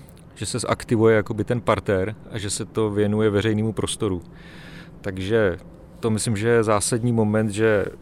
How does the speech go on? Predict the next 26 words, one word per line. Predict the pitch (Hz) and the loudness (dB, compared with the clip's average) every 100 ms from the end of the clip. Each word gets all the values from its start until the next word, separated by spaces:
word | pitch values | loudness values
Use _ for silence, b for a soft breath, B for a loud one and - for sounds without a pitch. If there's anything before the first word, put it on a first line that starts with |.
| - - - | -20 -12 -2
ten | 120 | -2
prostor | 107 - 101 - 117 | 0 -2 0 0 -2
pod | - 107 - | -2 -8 -8
těmi | - 113 117 113 95 - | -2 0 2 2 0 -2
zásobníky, | 95 90 - 113 117 104 107 98 107 | 0 0 0 0 -2 0 0 0 -2
který | - 101 | -6 -4
má | 98 101 101 - - - | 0 0 -2 -6 -18 -20
prostě | - - 107 | -20 -12 -4
neuvěřitelnou | 104 101 104 104 107 104 110 | -2 0 0 0 0 2 2
takovou | 98 - 113 104 95 - | 0 -2 -2 -2 -4 -10
sochařskou | 120 113 - 131 | -6 -4 0 -2
kvalitu, | 107 107 101 120 123 B B B B | 2 0 0 -2 -6 B B B B
že | - 113 | -6 -4
bude | 107 113 | 0 4
veřejně | 110 120 123 | 4 4 0
přístupný, | - 104 127 110 120 131 156 b b b b - - | -2 -4 -4 -2 -2 -2 -6 b b b b -20 -14
takže | - 104 107 | -8 -4 -2
dole | 98 101 107 | 2 2 2
se | - | 0
děje | 117 117 | 0 2
něco | 120 - 135 127 139 143 | 0 0 0 0 -2 -6
a | 117 | -6
potom | - 107 113 117 113 - | -4 -2 0 0 -2 -4
jsme | - - 120 | -6 -2 0
věděli, | 110 107 110 110 | 2 4 4 4
že | 98 117 113 107 95 | 4 4 6 4 2